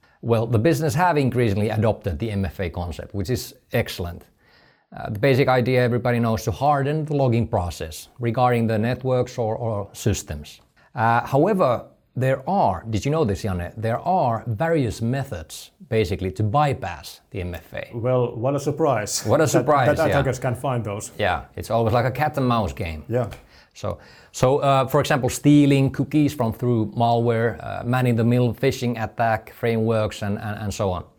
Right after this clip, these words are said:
Speaker 1: Uh, but there's also a, uh, more easier, lighter way f-, for attacker to, uh, to basically utilize, uh, and, and to bypass the M F A. It's a social engineering technique called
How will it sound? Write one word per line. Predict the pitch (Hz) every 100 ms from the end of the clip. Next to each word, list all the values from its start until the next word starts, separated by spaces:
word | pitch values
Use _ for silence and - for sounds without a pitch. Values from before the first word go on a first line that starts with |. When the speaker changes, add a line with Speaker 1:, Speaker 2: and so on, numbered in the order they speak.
| -
Speaker 1:
Uh, | 117 107
but | 123 110
there's | 135
also | 202 220 - 185 147 -
a, | 139 131
uh, | 127 120 120 -
more | 131 147 170 160 127 110 110 -
easier, | 165 170 156 120 117 95 95
lighter | 135 147 170 160 117 92
way | 92 98 90 82 - _
f-, | - 120
for | 120 104
attacker | 98 107 98 - 90
to, | - 95 85
uh, | 85 87 - -
to | 92
basically | 95 92 95 92
utilize, | 104 101 90 82 82 -
uh, | 80 78 - - -
and, | - 87
and | 92 87
to | 90
bypass | 98 117 107 92 82 -
the | 87
M | 87
F | -
A. | - - _ - - - -
It's | 104 151
a | 147
social | 139 208 214 165 143
engineering | 165 143 151 160 131 101
technique | 147 139 156 160 - -
called | - 127 123